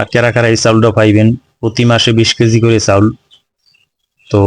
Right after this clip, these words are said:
যারা Facebook থেকে দেখবেন অবশ্যই সবাই ফলো দিয়া ভিডিওটা একটু শেয়ার করে দিবেন। প্রিয় ভাইরা আমার, আপনার একটা শেয়ার কারণে হয়তো দশটা মানুষের উপকার হইতে পারে। আপনারা অবশ্যই সবাই এই ভিডিওটা একটু শেয়ার করে দিন।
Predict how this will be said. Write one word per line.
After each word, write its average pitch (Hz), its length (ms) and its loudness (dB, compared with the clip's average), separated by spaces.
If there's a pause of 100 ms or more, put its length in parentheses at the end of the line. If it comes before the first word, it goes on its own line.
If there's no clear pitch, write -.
যারা 107 260 0
Facebook 120 420 -2
থেকে 135 200 -2
দেখবেন 123 380 0
অবশ্যই 113 460 0
সবাই 110 240 2 (100)
ফলো 113 220 0
দিয়া 104 220 2 (220)
ভিডিওটা 110 320 2
একটু 107 200 -2
শেয়ার 110 340 0
করে 104 200 0
দিবেন। 98 240 0 (220)
প্রিয় 110 240 -2
ভাইরা 104 280 0
আমার, 101 240 0 (760)
আপনার 113 260 -2
একটা 117 180 -2
শেয়ার 120 300 0
কারণে 123 260 0
হয়তো 117 260 0 (360)
দশটা 113 260 -2
মানুষের 110 380 0
উপকার 110 300 0
হইতে 110 200 0
পারে। 90 220 -4 (1800)
আপনারা 120 360 0 (560)
অবশ্যই 131 380 -2
সবাই 123 320 0
এই 120 160 0
ভিডিওটা 117 360 0
একটু 110 180 -4
শেয়ার 107 300 0
করে 98 200 -2
দিন। 90 120 -6